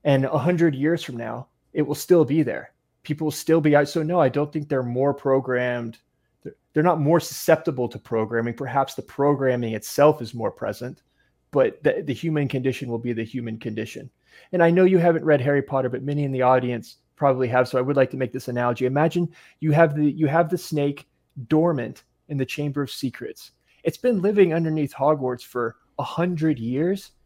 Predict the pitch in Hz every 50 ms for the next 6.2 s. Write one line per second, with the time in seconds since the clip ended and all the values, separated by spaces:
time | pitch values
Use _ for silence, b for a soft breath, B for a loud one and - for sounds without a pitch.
0 | _ _ _ _ _ _ _ _ _ - 156 156 156 147 - - 180 170 - -
1 | 156 - - 170 156 147 139 - - - - - 139 123 127 147 170 202 208 175
2 | 147 135 139 135 131 135 - - 160 151 151 151 143 - _ _ 143 131 139 131
3 | - 127 139 151 160 165 156 147 - - - 160 156 139 139 135 135 131 131 127
4 | _ _ _ - 147 139 127 123 139 139 143 135 127 127 117 110 - - 147 127
5 | 123 117 113 139 143 143 147 139 139 139 135 135 - - 147 131 123 117 113 113
6 | 110 - -